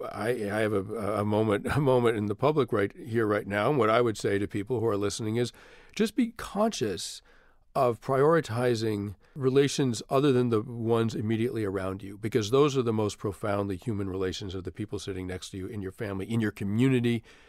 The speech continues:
the people who live across the street. I mean, try to prioritize those and not just disappear into your phone.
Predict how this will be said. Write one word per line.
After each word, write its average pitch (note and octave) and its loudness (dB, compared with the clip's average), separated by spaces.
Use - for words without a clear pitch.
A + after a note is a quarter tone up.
the G#2 -10
people B2 -2
who A#2 2
live G#2 0
across F#2 -8
the - -16
street. B2 -2
I B2+ -6
mean, B2 0
try G3+ -2
to C4+ -8
prioritize C3+ -4
those G#2 0
and G2+ -6
not A#2 -2
just - -14
disappear G#2 -6
into G2+ -10
your F#2 -8
phone. F#2+ -6